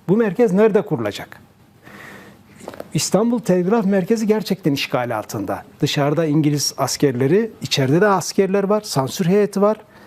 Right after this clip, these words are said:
ve otoma-, e, içeriye dahi otomatik silahlar yerleştirilmiş.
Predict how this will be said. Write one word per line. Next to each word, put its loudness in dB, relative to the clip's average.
ve 2
otoma-, -2
e, 0
içeriye 2
dahi 2
otomatik 0
silahlar 0
yerleştirilmiş. -4